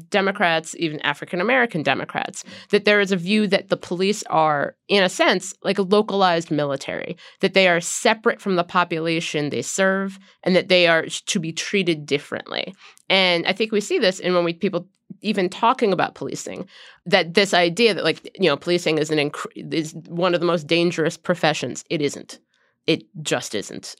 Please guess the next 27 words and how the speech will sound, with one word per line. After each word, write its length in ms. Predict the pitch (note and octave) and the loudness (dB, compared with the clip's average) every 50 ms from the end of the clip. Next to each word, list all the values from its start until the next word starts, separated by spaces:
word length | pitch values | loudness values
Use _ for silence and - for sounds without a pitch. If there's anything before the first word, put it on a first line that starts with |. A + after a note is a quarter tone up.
| - | 0
um, 420 | D3+ D#3+ D3+ C3+ A#2+ G#2 G2 B2+ D3+ | 2 4 4 4 2 2 0 -2 -2
based 280 | D#3+ G3+ F3 E3 - - | 2 2 2 2 0 0
on 120 | F#3 E3 | -2 0
the 80 | D3+ D#3+ | 0 0
data 420 | D3+ D3+ D#3+ D#3 D#3 D3+ C#3 C3+ - E3 | 0 2 2 2 4 4 2 2 2 0
on 320 | F3 F3 D#3+ - C#3+ C3 _ - | 2 2 2 0 -2 -4 _ -2
deaths 340 | D3+ C3 C#3+ - - - | 0 0 0 -2 -6 -6
on 220 | - D3+ D3+ C#3 C3 | -2 -2 0 0 -2
the 80 | - | -4
job. 400 | - - - F2 D#2+ A#1+ - F#3+ _ _ - - - - - _ - | -6 -4 -4 -2 -2 -4 -4 -8 _ _ -20 -20 -20 -20 -8 _ 0
It 160 | G#3 G#3 A3 - - | 0 0 0 -2 -4
is 420 | F#3 G#3 A3+ A#3+ B3 G#3+ F#3+ F3 | -2 0 0 0 0 -2 -4 -4
sometimes 640 | - - F#3+ F3+ F#3 F#3+ F#3+ F#3+ E3 F3 F3 E3 D#3 | -2 0 2 2 2 0 0 0 2 2 0 0 -2
a 120 | - E3 D#3+ | -2 -2 0
dangerous 480 | D3+ D#3+ D3+ D#3 D#3+ D3+ D3+ C#3+ C#3+ | 2 2 2 2 0 -2 -2 -4 -4
profession, 640 | - - D3 - - E4+ F4+ E4+ - F#3 E3 D3+ D3 | -6 -8 -6 -2 0 0 0 2 2 0 0 0 0
but 160 | E3+ F#3 F3+ | 0 0 2
it 100 | F3+ F3+ | 2 2
is 220 | F#3+ F3+ F#3 - | 2 0 0 -4
generally 600 | - - - G3+ G#3 A3 G#3 F#3+ F3 E3+ E3+ D#3 | -6 -4 0 2 4 4 4 2 2 2 2 2
not 240 | D3+ D#3 D3+ - - | 2 2 0 0 0
one 140 | - D3+ D3+ | -2 0 0
of 160 | C#3+ D#3+ E3 | 0 0 0
the 180 | C#3+ D3 D3 D3 | 0 2 2 2
most 300 | - - C3 C3+ - - | 0 0 -2 -2 -2 -2
dangerous 380 | - F2+ F#2+ - - - - - | -2 -2 -2 -2 -4 -4 -6 -4
professions. 580 | - D#3 - - - - - - G1+ - - | -6 -6 -4 -4 -6 -6 -6 -8 -8 -8 -10